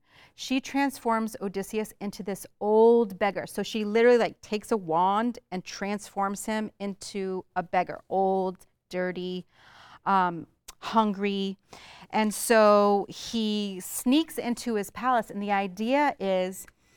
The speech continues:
he's gonna have time. So this thing with time, the right timing and all of that, here's where it comes in. If you're in a disguise, then you can figure out who is faithful,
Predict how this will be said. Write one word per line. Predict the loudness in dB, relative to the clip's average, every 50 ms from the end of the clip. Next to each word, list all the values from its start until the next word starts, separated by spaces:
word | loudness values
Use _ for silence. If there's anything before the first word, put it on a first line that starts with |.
| _ _
he's | _ -4 -4 -4 -2
gonna | -2 -2 -2 -2
have | -2 0 0 0 0 0 -2 _
time. | -12 -6 -2 0 0 0 0 -2
So | -6 -8 -8
this | -8 -8 -10 -10
thing | -16 _ _ -6 -6 -4
with | -4 -4 -6 -6
time, | -14 -14 -8 -6 -4 -4 -4 -4 -4 -6
the | -8 -6
right | -6 -6 -6 -6 -12
timing | -10 -10 -8 -8 -6 -6 -6
and | -6 -4
all | -4 -4
of | -2 -2
that, | -2 -2 -4 -6 _ _ _ _ _ _
here's | _ -18 -6 -2 0 0 0 0 -2
where | -6 -4 -4 -4
it | -4
comes | -6 -10 -10 -8 -6
in. | -6 -8 -8 -10 _ _ -20 _ _ _ _
If | -10 -10 -8 -4
you're | 2 4 6 6 6
in | 4 2 0 0
a | 0 -2 -2
disguise, | -2 -4 -6 -6 0 4 6 8 8 8 8 6 4 0 -4 -6 -10 -12 -18 -20 _ _ -20 _ _ _
then | -4 -2 -2
you | -2 -2
can | -4 -6
figure | -4 -4 -6 -4 -2 2 2
out | 4 4 4 2 0 -6 _ _ _ _ _ _ -20 -8 -6
who | -2 -2 0 0 0 0 0 -2 -2 -4 -6 -8
is | -8 -8 -10 -12
faithful, | -10 -8 -6 -6 -8 -8 -14 _ -18 -18 -18 -20